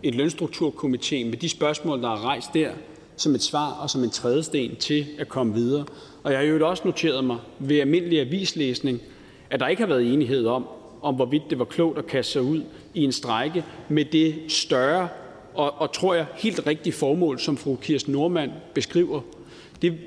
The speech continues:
skal jeg ikke blande mig i. Det er ikke regeringens opgave at blande sig i. Men det har jeg noteret mig har været en del af diskussionen, både før, øh, øh, onsdag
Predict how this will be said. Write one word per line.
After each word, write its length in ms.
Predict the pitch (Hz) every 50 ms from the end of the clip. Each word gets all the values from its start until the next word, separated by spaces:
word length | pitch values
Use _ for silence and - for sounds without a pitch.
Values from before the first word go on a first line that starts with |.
| - -
skal 340 | - - - - 180 185 180
jeg 100 | 170 156
ikke 120 | 156 -
blande 220 | 156 156 156 175
mig 140 | 175 170 160
i. 120 | 151 139 127
Det 40 | 151
er 60 | 151
ikke 120 | 151 147 151
regeringens 440 | 143 - - 190 175 165 160 - 170
opgave 320 | 156 147 - 175 160 143
at 60 | 127
blande 260 | - 143 135 139 165
sig 180 | - - 165 147
i. 180 | 131 - - - - - - -
Men 100 | 151 139
det 80 | 165 175
har 80 | 165
jeg 60 | 156
noteret 400 | 147 139 - - - 196 190 180
mig 100 | 175 151
har 100 | 135 139
været 160 | 135 135 131 123
en 80 | 117 -
del 140 | 170 180 170
af 60 | 165
diskussionen, 680 | - 160 135 - 131 117 - 175 175 175 165 170 160 143
både 220 | - 156 160 156
før, 460 | 160 - 180 175 156 101 - - - - - - - - - -
øh, 720 | 185 156 151 143 139 135 135 131 131 127 123 123 120 113 - - -
øh, 360 | 156 139 123 120 117 113 110 -
onsdag 440 | 175 170 170 - - - 170 143